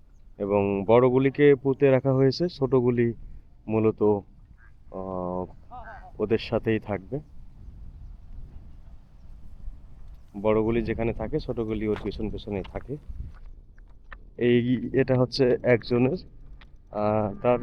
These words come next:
একটু সামনে গেলেই আরেকটা রাখাল, ওই দেখা যাচ্ছে যাকে, ও এখান থেকে আবার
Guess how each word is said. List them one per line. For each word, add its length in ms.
একটু 260
সামনে 520
গেলেই 420
আরেকটা 400
রাখাল, 320
ওই 80
দেখা 200
যাচ্ছে 240
যাকে, 260
ও 80
এখান 300
থেকে 260
আবার 220